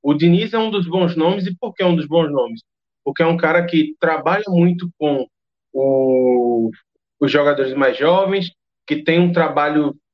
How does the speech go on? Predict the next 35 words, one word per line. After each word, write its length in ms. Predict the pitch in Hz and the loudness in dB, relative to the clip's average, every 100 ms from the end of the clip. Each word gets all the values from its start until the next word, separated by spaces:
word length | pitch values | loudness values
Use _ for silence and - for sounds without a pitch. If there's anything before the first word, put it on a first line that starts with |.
| _ | _
conceitual 920 | - 247 269 - 220 220 196 170 160 | 0 0 0 0 -2 -2 0 0 2
muito 280 | 156 175 170 | 0 0 0
alinhado, 440 | 156 147 143 139 - | 0 0 -2 -4 -4
voltado 520 | 139 151 147 139 139 | -2 0 0 -2 -2
pra 240 | 139 131 - _ _ _ _ | -2 -2 -4 _ _ _ _
a 80 | - | -4
posse 300 | 135 135 - | 0 0 -2
de 120 | 139 | -6
bola, 460 | 156 185 202 196 185 - _ - | 0 0 2 0 -4 -12 _ -2
pra 160 | 139 | 0
o 80 | 139 | 0
futebol 540 | - 143 143 135 135 | -2 -10 -6 2 2
ofensivo, 840 | 135 - 120 - 190 208 185 196 185 _ _ _ _ | 2 -4 -14 -8 -6 -4 -4 -6 -10 _ _ _ _
características 800 | 175 170 180 180 170 180 175 190 | -2 0 0 2 2 2 0 -2
que 80 | 202 | 0
o 60 | 180 | 2
Brasil 460 | 180 170 180 180 - _ - | 2 2 0 -2 -8 _ 0
teve 280 | 175 180 | 0 0
durante 320 | 175 180 175 175 | 2 2 2 0
muito 280 | 175 202 - | 0 -2 -2
tempo 240 | 185 180 | -2 0
em 60 | 180 | -2
sua 200 | - 185 | -2 -4
história. 380 | 180 - 113 - _ _ _ _ 170 | 0 0 -2 -4 _ _ _ _ -2
Dito 380 | 226 - 208 | -2 -2 0
isto, 400 | 170 - - 170 147 | 2 0 -2 -2 2
eu 140 | 151 | 2
acho 240 | 160 170 - | 2 -4 -6
que 240 | 185 175 - | -6 -2 0
há 180 | 170 | 0
uma, 260 | 415 453 175 - - | 2 0 -4 -12 0
só 120 | 196 | 0
uma 160 | 311 226 | 2 -2
contradição 920 | 214 175 208 214 - - 160 160 190 - _ _ _ 139 | -6 -6 -4 -4 -6 -4 0 2 0 -6 _ _ _ 0
no, 600 | 147 160 175 175 156 | 4 4 4 4 2